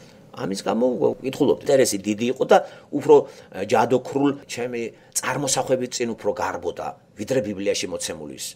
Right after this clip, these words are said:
ამან მე დამაზარალა, რომ ჩამივარდა წიგნი პირველად ბიბლია ხელში, განხიბლა მივიღე. იმიტომ რომ წარმოდგენებმა გაასწრო და ვერ დავიკმაყოფილდი, სიმართლე გითხრათ. გადავშალე, გადმოშალე, ვერაფერი ვერ გავიგე.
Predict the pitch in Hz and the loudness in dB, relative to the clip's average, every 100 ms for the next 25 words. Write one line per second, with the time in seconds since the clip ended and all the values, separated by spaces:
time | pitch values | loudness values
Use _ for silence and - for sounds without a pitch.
0 | _ _ 170 240 202 214 202 156 160 160 | _ _ 2 2 2 -2 0 0 0 0
1 | 156 85 87 101 117 123 98 82 - 87 | 0 -2 -4 -6 -6 -6 -6 -10 -14 -18
2 | 87 - 98 90 85 95 90 85 - - | -16 -8 -6 -6 -10 -12 -12 -12 -12 -14
3 | - - 104 117 92 80 64 50 50 - | -8 -8 -4 -6 -2 -4 -6 -14 -18 -18
4 | - _ _ _ - 214 - 156 175 165 | -20 _ _ _ -8 -6 -2 0 2 2
5 | 156 123 87 82 101 101 82 - - - | -2 -2 -6 -8 -4 -4 -4 -8 -10 -8
6 | 73 71 - - 175 226 294 202 196 - | -10 -12 -16 0 0 2 -4 -6 -6 -6
7 | - 80 - 90 80 - - - 65 - | -10 -10 -8 -8 -8 -12 -16 -14 -12 -12
8 | - _ - - 135 - - 233 160 82 | -18 _ -18 -8 -8 -8 -8 -6 -6 -6
9 | 107 120 - 113 95 113 175 - 202 131 | -8 -8 -4 -4 -2 -2 -4 -6 -6 -2
10 | 107 107 104 101 | 0 0 -2 -2